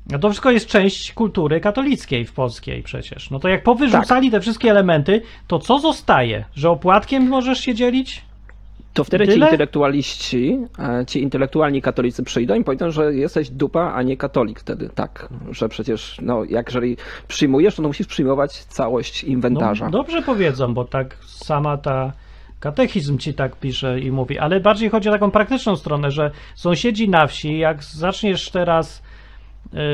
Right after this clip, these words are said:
Speaker 1: y, otwarcie mówić, że nie stosujesz się do przymusowych rzeczy w całej kulturze polsko-narodowo-katolickiej,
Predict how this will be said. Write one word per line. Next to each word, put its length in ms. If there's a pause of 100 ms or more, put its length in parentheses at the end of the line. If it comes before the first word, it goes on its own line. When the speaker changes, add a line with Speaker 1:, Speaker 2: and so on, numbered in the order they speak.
Speaker 1:
y, 60
otwarcie 520
mówić, 360
że 180
nie 140
stosujesz 540
się 140
do 200
przymusowych 640
rzeczy 600 (480)
w 60
całej 260
kulturze 680
polsko-narodowo-katolickiej, 1600